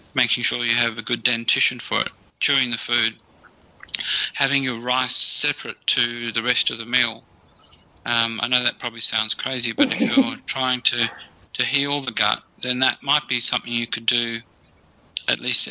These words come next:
Speaker 1: at the beginning while you're, 'cause the worst thing is to half digest the food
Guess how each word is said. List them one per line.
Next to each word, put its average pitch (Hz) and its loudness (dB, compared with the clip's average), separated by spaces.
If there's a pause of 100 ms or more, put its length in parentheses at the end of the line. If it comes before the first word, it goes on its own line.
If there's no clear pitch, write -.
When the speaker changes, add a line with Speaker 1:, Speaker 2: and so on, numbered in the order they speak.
Speaker 1:
at 123 -2
the 120 -2
beginning 117 -2
while 113 0
you're, 113 -2 (880)
'cause - 2 (360)
the 147 -6
worst 190 2
thing 117 0 (100)
is 131 2
to 120 0 (140)
half 160 0
digest 127 0
the 131 -8
food 110 0